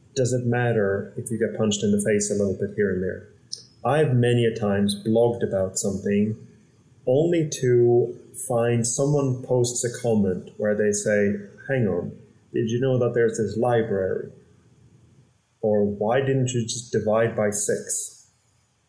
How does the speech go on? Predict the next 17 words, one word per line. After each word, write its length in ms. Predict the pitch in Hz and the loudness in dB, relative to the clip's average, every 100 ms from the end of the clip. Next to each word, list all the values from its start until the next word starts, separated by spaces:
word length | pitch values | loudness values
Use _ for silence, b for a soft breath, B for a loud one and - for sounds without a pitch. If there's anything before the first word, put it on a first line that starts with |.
| - | -4
Oh, 440 | 104 95 - - - _ | 0 0 -2 -8 -20 _
shoot, 520 | - - - - - - - | -16 -14 -8 -4 -4 -6 -14
like, 160 | - - - _ | -14 -14 -16 _
whoa. 500 | 104 117 104 95 - b b b _ _ | -4 0 2 0 -8 b b b _ _
And 180 | 117 107 | 0 2
now 240 | 117 131 139 | 2 2 2
you're 520 | 123 117 113 113 110 | 2 2 2 2 -2
confronted 680 | - 120 135 127 123 110 101 | -2 -2 0 0 2 0 0
with 120 | 110 | 0
an 160 | 113 113 | 2 2
almost 340 | 127 123 117 117 | 2 2 2 0
embarrassing 920 | 101 120 131 139 117 110 110 104 101 | 0 2 2 2 2 2 0 0 -2
blog 400 | 120 120 120 117 | 2 4 2 0
plo-, 440 | - 117 113 113 - | 0 4 4 2 2
post 360 | 117 110 - - | 2 4 0 0
plus 320 | 117 - - | 0 0 -2
comment 500 | 143 135 117 107 110 | 0 4 4 2 0